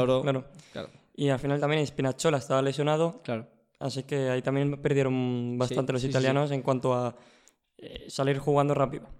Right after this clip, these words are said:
Speaker 1: Eso es así. Y bueno, al final, eh, Italia yo creo que jugó su partido, le salió muy bien,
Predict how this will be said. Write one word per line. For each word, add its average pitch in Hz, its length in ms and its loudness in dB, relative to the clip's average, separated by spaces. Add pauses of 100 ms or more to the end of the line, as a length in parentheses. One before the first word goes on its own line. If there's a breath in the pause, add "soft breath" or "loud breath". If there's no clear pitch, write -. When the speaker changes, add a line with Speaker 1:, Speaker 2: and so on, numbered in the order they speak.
(420)
Speaker 1:
Eso 127 160 -2
es 123 60 -4
así. 120 260 -6 (140)
Y 131 280 0
bueno, 131 200 0
al 127 80 -4
final, 135 360 -4 (560 soft breath)
eh, 113 720 -4
Italia 120 260 0
yo 120 80 0
creo 120 120 -4
que 120 60 -2
jugó 123 200 -4
su 127 100 -4
partido, 151 500 0 (300)
le 117 180 -4
salió 117 300 -2
muy 117 140 -2
bien, 135 300 -2